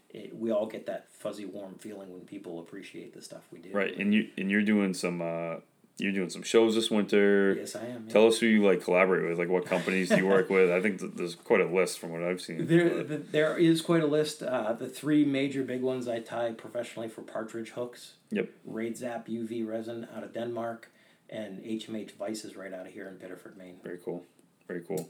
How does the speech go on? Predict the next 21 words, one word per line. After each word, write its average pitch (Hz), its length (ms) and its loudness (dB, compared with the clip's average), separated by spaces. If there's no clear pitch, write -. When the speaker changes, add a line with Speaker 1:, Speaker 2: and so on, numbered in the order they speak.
Speaker 1:
Um, 98 380 -8
very 123 380 -2
thankful 113 520 -4
for 107 520 -4
that 113 220 -4
main 113 220 -4
connection 107 440 -10
with 95 120 -12
H 95 240 -14
M 98 80 -12
H 98 160 -12
Vices. - 540 -12
Um, 92 380 -10
you - 100 -12
know, 85 140 -10
John 95 260 -12
Larrabee 98 400 -10
and 82 80 -12
his 87 140 -16
family 90 380 -12
are, 85 180 -14